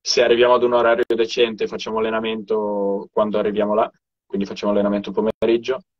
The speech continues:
poi abbiamo un po' di tempo per rilassarci, la cena, poi la sera siamo, tra virgolette, liberi, ma non facciamo niente di particolare, perché il giorno dopo abbiamo la partita. Quindi comunque è vissuta in maniera professionistica,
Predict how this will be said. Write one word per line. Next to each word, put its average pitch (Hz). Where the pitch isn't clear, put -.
poi 104
abbiamo 104
un 101
po' 107
di 104
tempo -
per 104
rilassarci, 107
la 104
cena, 107
poi 107
la 104
sera 107
siamo, 101
tra 104
virgolette, 104
liberi, 98
ma 90
non 92
facciamo 92
niente 90
di 90
particolare, 92
perché -
il 185
giorno -
dopo 95
abbiamo 95
la 95
partita. 104
Quindi 123
comunque 123
è 113
vissuta 120
in 120
maniera 110
professionistica, 107